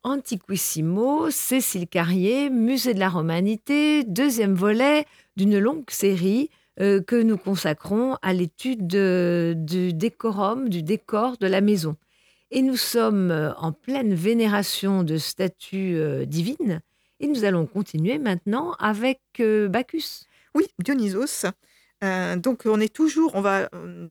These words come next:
Speaker 2: parce qu'on a fait une première partie sur, euh, le culte domestique, et ensuite, on a fait une, on est dans la deuxième partie sur la, la, les, les copies de grands chefs-d'œuvre, euh, grecs, euh,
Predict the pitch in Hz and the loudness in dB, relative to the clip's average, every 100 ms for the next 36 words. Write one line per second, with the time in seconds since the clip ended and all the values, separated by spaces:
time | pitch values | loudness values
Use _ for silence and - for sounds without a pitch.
0 | _ 175 185 175 175 196 175 175 196 196 | _ -12 -6 -6 -4 -6 -6 -6 -4 -4
1 | 202 - 226 233 - - 240 208 _ _ | -6 -10 -6 -6 -8 -2 -2 -2 _ _
2 | _ 175 165 160 160 156 165 208 202 175 | _ -4 -2 0 -2 -2 -2 -2 -4 -4
3 | 165 - 294 - _ _ _ 175 180 311 | -4 -6 -8 -8 _ _ _ -6 -4 -4
4 | 233 180 185 196 180 175 160 170 175 170 | -6 -6 -6 -6 -8 -10 -16 -8 -6 -6
5 | 165 208 220 208 202 185 - 294 - _ | -4 -4 -2 -2 -4 -10 -4 -4 -4 _
6 | _ - 269 302 - 185 - 180 175 170 | _ -4 2 2 2 0 0 -2 0 0
7 | 170 170 175 190 233 220 - 359 - _ | -2 -4 -2 -2 0 -4 -4 -6 -6 _
8 | _ 175 233 - 240 214 202 180 185 180 | _ 0 0 0 -2 0 -2 -2 -2 -2
9 | 170 202 - 180 170 _ - _ _ - | -4 -8 -6 -6 -6 _ -20 _ _ -2
10 | 175 175 165 165 156 151 151 | 0 2 0 -2 -4 -6 -14